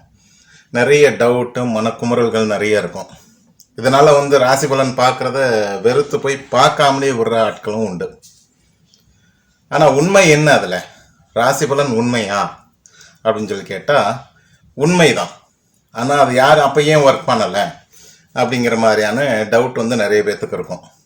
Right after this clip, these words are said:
இதுல என்னது அப்படின்னா, ராசி பலன் அப்படிங்கிறது ஒரு பொதுவான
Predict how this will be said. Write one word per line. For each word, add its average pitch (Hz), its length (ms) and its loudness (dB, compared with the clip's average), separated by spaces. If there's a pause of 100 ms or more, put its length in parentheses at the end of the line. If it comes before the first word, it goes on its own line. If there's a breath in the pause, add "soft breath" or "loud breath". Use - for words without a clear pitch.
(760 soft breath)
இதுல 127 240 0
என்னது 175 300 4
அப்படின்னா, 147 460 4
ராசி 160 400 2
பலன் 160 280 2
அப்படிங்கிறது 143 520 0
ஒரு 143 200 2
பொதுவான 160 840 4